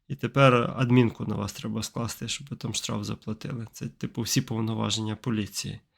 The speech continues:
Вони мають вас доправити, щоб скласти протокол.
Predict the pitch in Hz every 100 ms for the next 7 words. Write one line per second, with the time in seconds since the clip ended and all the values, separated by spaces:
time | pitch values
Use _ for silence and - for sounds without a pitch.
0 | _ _ _ _ 131 113 113 113 107 -
1 | 113 101 110 - 156 170 156 147 139 131
2 | - - - 139 - 131 135 117 - 117
3 | 117 - -